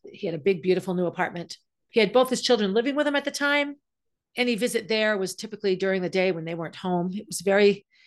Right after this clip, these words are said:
he was insistent that they not know he was spending time with me. And I couldn't really understand why, except now I think it has to do more with Amy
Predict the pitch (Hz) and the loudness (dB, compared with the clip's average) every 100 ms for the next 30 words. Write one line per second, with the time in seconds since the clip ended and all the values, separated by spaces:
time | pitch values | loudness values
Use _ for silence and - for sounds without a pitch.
0 | _ _ - 339 294 262 - 302 247 - | _ _ 2 6 6 4 2 2 2 -2
1 | 247 220 220 208 202 202 185 185 170 - | 0 2 4 2 2 0 2 0 -2 -6
2 | 196 175 - 180 165 160 175 165 160 143 | -2 -2 -2 -4 -4 -4 -4 -4 -4 -8
3 | 160 151 - 185 190 190 262 247 233 208 | -14 -14 -4 0 0 2 0 4 4 4
4 | 180 - 208 170 180 208 180 165 - - | 0 -2 -2 -2 0 2 2 0 -4 -6
5 | 165 190 208 185 190 165 165 175 - 196 | -4 0 2 2 -2 -6 -6 -6 -4 0
6 | 180 180 170 160 - 214 208 160 165 | 2 2 0 -2 0 0 0 -2 -6